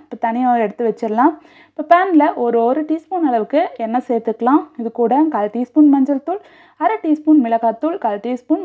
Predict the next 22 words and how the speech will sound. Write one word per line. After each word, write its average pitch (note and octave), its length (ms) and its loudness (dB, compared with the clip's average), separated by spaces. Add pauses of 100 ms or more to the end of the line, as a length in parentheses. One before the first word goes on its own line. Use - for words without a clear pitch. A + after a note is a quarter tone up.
உப்பு G#3+ 240 -10
சேர்த்துக்கலாம். A3+ 540 -2 (380)
மிதமான A#3 440 0
சூட்டுல B3+ 300 -4
வச்சுட்டு A#3 280 -4 (100)
லைட்டா D4 480 0
வந்து A#3 240 0
கரிஞ்சிராம A3+ 640 0 (400)
இந்த B3 120 -4 (120)
எண்ணெயிலேயே D#4 400 4
லைட்டா A#3 380 -2
அப்படியே A3 260 0
வறுத்து G#3+ 300 -2
விட்டுக்கலாம். A3 440 -2 (220)
இப்ப - 160 -16
இது A#3 160 -4
கூட B3+ 140 0 (180)
வேக C#4+ 180 2
வச்சு D4+ 200 0
வச்சிருந்த A3+ 340 -2 (100)
முட்டையும் A#3+ 380 -4
இது A3+ 80 -2